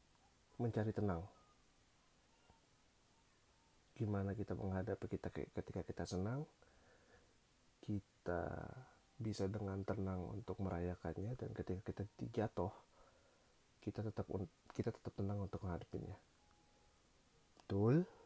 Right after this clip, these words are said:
Nyari teman. Oh, dulu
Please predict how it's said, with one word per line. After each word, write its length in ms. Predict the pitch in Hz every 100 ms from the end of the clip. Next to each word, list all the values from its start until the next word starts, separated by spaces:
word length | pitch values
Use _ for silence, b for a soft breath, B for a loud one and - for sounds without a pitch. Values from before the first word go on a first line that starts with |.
| B B B B B B - - B B B B B B B B - - - - - - - - -
Nyari 240 | 104 107
teman. 400 | 110 110 117 117 90 B B B B B B - - B B B B B - -
Oh, 160 | 117 117
dulu 440 | 98 101 113 120